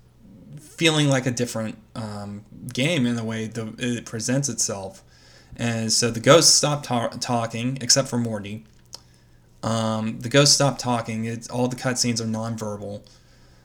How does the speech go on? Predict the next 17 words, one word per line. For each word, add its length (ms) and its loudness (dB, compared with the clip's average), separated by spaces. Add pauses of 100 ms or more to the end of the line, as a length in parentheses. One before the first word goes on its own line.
(180)
uh, 460 -6
except 380 0
for, 260 -4
you 140 -4
know, 100 -4
when 260 -6
E-, 340 0
you 200 2
know, 140 0
EGAT 400 2
has 380 -4
to 80 -4
tell 260 -2
you 100 -2
something 580 -4
to, 460 -8 (640)
uh, 240 -6